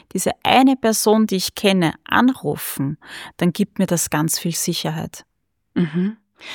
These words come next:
Speaker 2: Die Hebamme ist aber auch jemand, der im Vorfeld, äh, die Mutter informieren kann. Also die hat ja eben so wie du wahnsinnig viel Erfahrung. Und da hast du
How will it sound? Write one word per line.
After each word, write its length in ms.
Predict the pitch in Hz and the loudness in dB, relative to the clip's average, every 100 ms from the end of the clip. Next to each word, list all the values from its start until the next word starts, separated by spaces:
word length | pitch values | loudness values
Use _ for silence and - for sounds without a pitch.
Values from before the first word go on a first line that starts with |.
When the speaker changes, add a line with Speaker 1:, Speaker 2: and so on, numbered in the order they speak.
| - | -6
Speaker 2:
Die 60 | 170 | -4
Hebamme 420 | 160 151 190 196 | 0 2 4 6
ist 120 | 196 - | 4 4
aber 220 | 147 - | 4 4
auch 160 | 143 | 2
jemand, 560 | 131 180 180 180 - - | 0 2 4 2 0 2
der 320 | 180 175 175 | 4 6 4
im 80 | 175 | 2
Vorfeld, 680 | 175 170 175 - 180 180 - | -2 0 -2 0 2 2 -2
äh, 240 | - 175 170 | -4 -2 0
die 60 | 175 | 2
Mutter 340 | 170 - 175 | 2 2 -2
informieren 720 | 156 160 165 156 156 214 262 | -2 -2 0 0 2 4 4
kann. 260 | 254 269 254 | 4 4 4
Also 240 | 185 175 | 2 -4
die 300 | 160 175 170 - - - | -2 -2 -2 -6 -20 -2
hat 180 | 170 - | 0 4
ja 120 | 196 | 2
eben 300 | - 175 185 | 4 2 2
so 200 | 175 180 | 2 2
wie 100 | 185 - | 2 2
du 260 | 233 254 254 - | 6 6 6 0
wahnsinnig 460 | 185 185 196 190 - | 4 6 6 2 2
viel 180 | 208 190 | 2 2
Erfahrung. 600 | 190 185 165 185 220 226 | 2 4 4 6 4 4
Und 340 | - 208 - - | 4 4 4 2
da 100 | 196 | 4
hast 280 | 185 - | 4 2
du 260 | 214 240 247 | 2 6 6